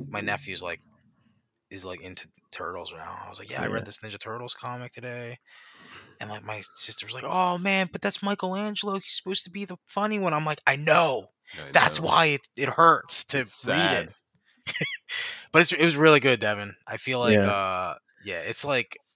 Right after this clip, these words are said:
Speaker 1: I don't
Speaker 2: Not
Speaker 1: know,
Speaker 2: like,
Speaker 1: man.
Speaker 2: listen, I read the first one, and I was like, "Oh, this is great." And then I was gonna read the
Speaker 1: Yeah.
Speaker 2: second one, and then I realized it was, like,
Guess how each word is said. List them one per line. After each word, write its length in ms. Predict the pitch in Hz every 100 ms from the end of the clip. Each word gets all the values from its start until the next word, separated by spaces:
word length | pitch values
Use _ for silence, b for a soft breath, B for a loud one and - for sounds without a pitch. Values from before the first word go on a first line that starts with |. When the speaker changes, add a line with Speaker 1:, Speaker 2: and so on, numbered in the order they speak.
| _ _ _ -
Speaker 1:
I 60 | 120
don't 80 | 165
Speaker 2:
Not 100 | 185
Speaker 1:
know, 40 |
Speaker 2:
like, 120 | 185
Speaker 1:
man. 80 | 123
Speaker 2:
listen, 240 | 165 180 151
I 80 | 151
read 260 | 143 196
the 80 | 233
first 360 | - 139 147 175
one, 180 | 190
and 100 | 165
I 40 | 113
was 100 | 101
like, 140 | 110 127
"Oh, 120 | 123
this 100 | 143
is 80 | 101
great." 460 | 113 120 107 92 101
And 140 | 101
then 160 | 104 98
I 60 |
was 120 | 95 104
gonna 160 | 117
read 160 | 123 107
the 40 |
Speaker 1:
Yeah. 60 | 113
Speaker 2:
second 360 | - 135 135 104
one, 340 | 104 98 98
and 180 | 104 107
then 100 | 104
I 20 |
realized 480 | 101 104 104 101 92
it 60 | 107
was, 140 | 92
like, 340 | 98 90 -